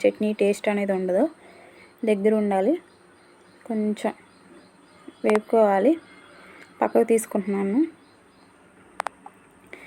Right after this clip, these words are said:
ఇప్పుడు దీనిలోనే, ఇప్పుడు దీనిలోనే శనగగుళ్ళు యాడ్ చేసేసుకున్నాను. ఇవి కొంచెం లో ఫ్లేమ్లోనే వేయించుకోవాలి. హై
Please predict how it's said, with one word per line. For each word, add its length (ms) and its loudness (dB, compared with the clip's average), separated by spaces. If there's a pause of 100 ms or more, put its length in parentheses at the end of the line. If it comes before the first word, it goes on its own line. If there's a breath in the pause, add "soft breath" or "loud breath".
(120)
ఇప్పుడు 300 -4
దీనిలోనే, 480 2 (2250 loud breath)
ఇప్పుడు 160 6 (100)
దీనిలోనే 360 6 (100)
శనగగుళ్ళు 500 4
యాడ్ 240 4
చేసేసుకున్నాను. 720 2 (500)
ఇవి 220 4
కొంచెం 400 2
లో 80 6 (140)
ఫ్లేమ్లోనే 520 4 (200)
వేయించుకోవాలి. 680 2 (480 loud breath)
హై 100 4